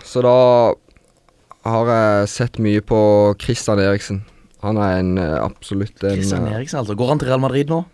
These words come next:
Speaker 2: Jeg ser de vil ha han.
Speaker 1: Ja, dessverre så frykter jeg at han, eh, har lyst til å dra videre,
Speaker 2: Men er han
Speaker 1: altså.
Speaker 2: ikke litt treg? Så i
Speaker 1: Jo.
Speaker 2: Champions League-finalen?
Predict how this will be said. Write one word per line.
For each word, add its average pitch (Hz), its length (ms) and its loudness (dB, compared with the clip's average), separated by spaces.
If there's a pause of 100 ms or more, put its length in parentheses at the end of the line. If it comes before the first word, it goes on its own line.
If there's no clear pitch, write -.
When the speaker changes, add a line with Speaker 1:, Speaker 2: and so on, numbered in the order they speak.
(240)
Speaker 2:
Jeg 120 60 -8
ser 143 200 -2
de 147 40 0
vil 139 120 -4
ha 131 100 -2
han. 160 200 -6 (240)
Speaker 1:
Ja, 113 260 4 (140)
dessverre 120 500 2
så 113 160 0 (880)
frykter - 480 -4
jeg 117 60 6
at 120 180 0
han, 107 200 2
eh, 101 180 2
har 101 100 0
lyst - 220 -4
til 107 100 0
å 90 460 0 (920)
dra 107 280 -6
videre, 101 200 0
Speaker 2:
Men 156 100 0
er 131 40 0
han 139 60 0
Speaker 1:
altså. 123 80 -6
Speaker 2:
ikke 135 80 -2
litt - 120 -6
treg? - 340 -10 (840)
Så - 120 -4
i 185 40 2
Speaker 1:
Jo. 214 120 4
Speaker 2:
Champions 175 180 0
League-finalen? 135 560 0